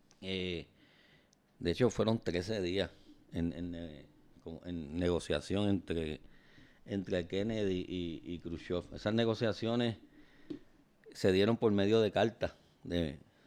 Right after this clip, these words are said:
de misivas. Nadie sabía el contenido de esas cartas. Fueron trece días. Luego, mientras estaban <laughs> negociando, el veintisiete de octubre,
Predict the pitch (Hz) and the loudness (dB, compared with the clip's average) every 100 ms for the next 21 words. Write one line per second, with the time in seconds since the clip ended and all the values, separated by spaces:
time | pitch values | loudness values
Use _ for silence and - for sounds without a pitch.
0 | - - - 87 85 - 110 117 98 92 | -14 -10 -6 -4 -4 2 6 8 6 4
1 | 117 131 110 104 131 98 90 90 90 90 | 2 4 4 4 4 2 0 -2 0 0
2 | 95 101 92 - - 110 - 78 - - | 2 0 -2 -2 0 0 -2 -10 -12 -20
3 | _ - - _ _ - 95 123 - 104 | _ -20 -20 _ _ -6 2 2 2 0
4 | 110 - 113 101 92 82 - - - _ | 0 4 4 4 0 -4 -10 -20 -20 _
5 | - - - - - - 92 95 120 175 | -20 -20 -20 -20 -20 -10 0 4 6 6
6 | 135 156 - - - _ _ 98 104 101 | 4 0 -8 -20 -20 _ _ 2 4 6
7 | 101 101 - 107 123 143 131 127 147 135 | 2 0 2 4 4 2 0 2 2 4
8 | 113 104 - - 101 101 113 101 90 107 | 2 -2 -2 0 4 6 6 4 0 0
9 | 127 135 127 - 143 120 101 | 2 2 2 2 4 4 2